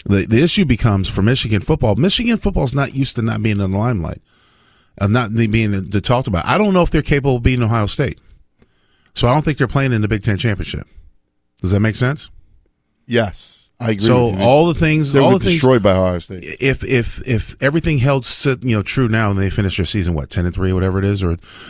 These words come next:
Speaker 1: uh, nine and three, whatever. Um, I mean, they'll go to a decent bowl.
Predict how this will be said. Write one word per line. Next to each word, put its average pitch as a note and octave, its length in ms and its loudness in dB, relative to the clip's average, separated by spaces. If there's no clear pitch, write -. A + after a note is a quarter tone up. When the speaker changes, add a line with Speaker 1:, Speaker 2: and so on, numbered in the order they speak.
Speaker 1:
uh, F2 380 0
nine G2+ 220 2
and F#2+ 80 -2
three, G#2 200 0
whatever. G2 400 0
Um, F#2+ 440 0
I - 60 -8
mean, A#2 160 4
they'll D3+ 80 2
go D3+ 160 2
to C3 120 0
a G#2 40 0
decent G2+ 360 -2
bowl. A#2+ 340 2